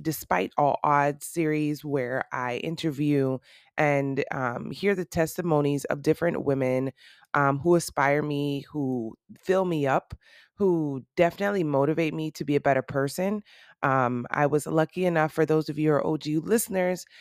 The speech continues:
to interview and, and talk to, um, Pilar, which is my former mental health therapist. It is the first therapist I ever saw,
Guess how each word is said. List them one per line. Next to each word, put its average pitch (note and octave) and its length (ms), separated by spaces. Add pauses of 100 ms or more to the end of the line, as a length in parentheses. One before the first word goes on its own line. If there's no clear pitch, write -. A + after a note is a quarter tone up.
(240)
to F3+ 540
interview F3 640
and, D#3 240 (140)
and D3+ 140
talk C#3+ 360
to, C#3 480
um, A#2 340 (180)
Pilar, C#3+ 540 (340)
which - 260
is D3+ 280
my C#3 520
former D3+ 340
mental C#3+ 300
health C3+ 240
therapist. C#3+ 680
It C#3+ 160
is C3+ 180
the C3 180
first G#3+ 320
therapist D3 360
I D3 140
ever C3 220
saw, C3+ 420